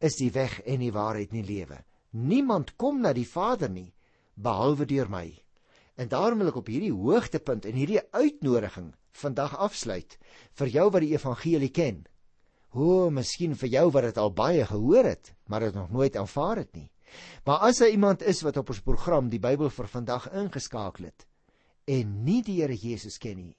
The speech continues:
dan wil ek ook graag vir jou baie duidelik sê en vir jou uitnooi, luister na Johannes drie vers vyftien, sodat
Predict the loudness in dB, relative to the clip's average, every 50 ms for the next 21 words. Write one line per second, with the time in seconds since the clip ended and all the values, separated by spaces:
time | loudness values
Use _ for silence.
0 | _ -16 -6 -2 -2 0 0 2 0 0 0 0 -2 -2 -2 -2 -4 -4 -4 -4
1 | -4 -6 -4 -2 -2 -2 -2 -4 -6 -10 -12 -14 -16 -20 _ -6 -2 -2 0 0
2 | 0 0 -2 -2 -2 -2 -2 0 0 0 -2 -4 -6 -8 -10 -6 -2 -2 0 0
3 | -2 -2 -2 0 0 0 0 0 0 0 0 0 0 -4 -6 -6 -4 0 2 4
4 | 4 4 2 0 -2 -8 -14 _ _ _ _ _ _ _ _ _ _ _ -12 -8
5 | -6 -2 0 2 2 2 0 -2 -6 -6 -8 -8 -8 -10 -16 _ _ _ _ _
6 | _ -8 -6 -4 -2 0 0 0 0 0 -2 -4 -6 -8 -6 -6 -4 -4 -4 -6
7 | -6 -10 -16 -20 -20 -12 -6 -2 -2 -2 -2 -2 -4 -4 -6 -6 -6 -10 -10 -12
8 | -12 -14 -16 -20 _ _ _ _ _ _ _ _ -12 -10 -6 0 2 4 4 4
9 | 2 0 -2